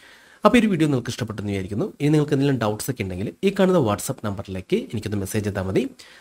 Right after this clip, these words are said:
അതുപോലെ തന്നെ നിങ്ങൾ ഈ ചാനൽ ഇതുവരെ സബ്സ്ക്രൈബ് ചെയ്തിട്ടില്ലെങ്കിൽ സബ്സ്ക്രൈബ് ചെയ്യാൻ മറക്കരുത്. ഒരുപാട് നല്ല സ്ട്രാറ്റജീസ് വീഡിയോസ് ഞാൻ ഈ ചാനലിലൂടെ അപ്ലോഡ് ചെയ്യുന്നതാണ്.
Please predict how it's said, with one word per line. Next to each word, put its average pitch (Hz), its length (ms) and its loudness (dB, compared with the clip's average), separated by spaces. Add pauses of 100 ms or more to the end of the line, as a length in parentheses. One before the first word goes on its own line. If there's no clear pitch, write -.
(120)
അതുപോലെ 196 240 6
തന്നെ 175 140 4 (100)
നിങ്ങൾ 120 160 0
ഈ - 100 -8
ചാനൽ 107 160 0
ഇതുവരെ 104 200 -2
സബ്സ്ക്രൈബ് 110 360 -4
ചെയ്തിട്ടില്ലെങ്കിൽ 104 440 -4 (100)
സബ്സ്ക്രൈബ് 101 400 -6
ചെയ്യാൻ 101 160 -2
മറക്കരുത്. 101 400 -4 (220)
ഒരുപാട് 139 300 4
നല്ല 139 180 0
സ്ട്രാറ്റജീസ് 110 480 -4
വീഡിയോസ് 101 320 -4
ഞാൻ 98 100 -4
ഈ 92 80 -10
ചാനലിലൂടെ 104 300 -4
അപ്ലോഡ് 101 280 -6
ചെയ്യുന്നതാണ്. 101 320 -2